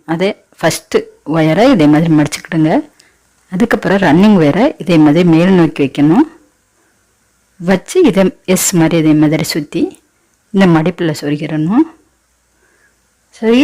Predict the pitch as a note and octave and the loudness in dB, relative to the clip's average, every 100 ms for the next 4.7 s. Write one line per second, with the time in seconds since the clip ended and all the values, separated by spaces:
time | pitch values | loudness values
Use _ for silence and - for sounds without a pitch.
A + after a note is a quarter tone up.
0 | F4 G#3 E3 F3 G#3+ G3 - D#3 D#3 E3 | 4 2 2 2 2 2 0 -2 -2 -4
1 | E3 - - _ _ _ _ _ _ _ | -8 -10 -10 _ _ _ _ _ _ _
2 | _ _ F#3+ F3+ F3+ E3 B3+ F4 - _ | _ _ -2 2 2 2 0 -2 -6 _
3 | - F3+ G3+ F#3 D#3+ C#4+ - D#3+ G3 G3+ | -4 -2 -2 -2 -4 -2 -4 -2 -2 -2
4 | C3+ - D#3+ D3 C#3+ F#3+ | -4 -4 -2 0 2 2